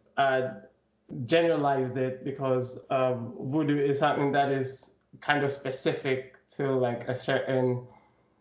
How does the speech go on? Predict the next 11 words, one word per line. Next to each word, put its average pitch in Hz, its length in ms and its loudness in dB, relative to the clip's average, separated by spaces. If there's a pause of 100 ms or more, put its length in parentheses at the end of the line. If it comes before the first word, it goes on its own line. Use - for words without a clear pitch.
(240)
um, 117 560 0 (120)
region 139 640 0
and 123 420 2 (100)
area 143 340 4
of, 120 260 0
like, 113 280 0
black 120 280 0
women 120 340 2
practicing, 113 800 -4
uh, 110 220 0
magic, 113 420 -2